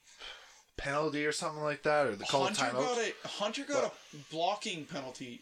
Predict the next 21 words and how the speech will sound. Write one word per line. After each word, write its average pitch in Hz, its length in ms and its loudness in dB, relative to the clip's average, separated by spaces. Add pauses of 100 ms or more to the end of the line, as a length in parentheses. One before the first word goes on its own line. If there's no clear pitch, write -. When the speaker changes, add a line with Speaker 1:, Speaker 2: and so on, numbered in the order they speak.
Speaker 2:
That's 170 200 -2
why 190 140 2
I - 20 2
didn't 180 140 -4
get 185 100 -6
the 165 60 -6
first 165 260 -6
Speaker 1:
Oh, - 40 0
Speaker 2:
down 117 160 0
for 113 60 0
Speaker 1:
that's 123 140 -4
Speaker 2:
that. 113 80 -4
Speaker 1:
why. 104 100 -4 (280)
But 139 120 4
anyways, 151 320 6
though, 113 120 2
Speaker 2:
Yeah. 143 120 -6 (200)
Speaker 1:
so 143 180 2
then 135 220 2
I 113 80 4
f-, - 240 -6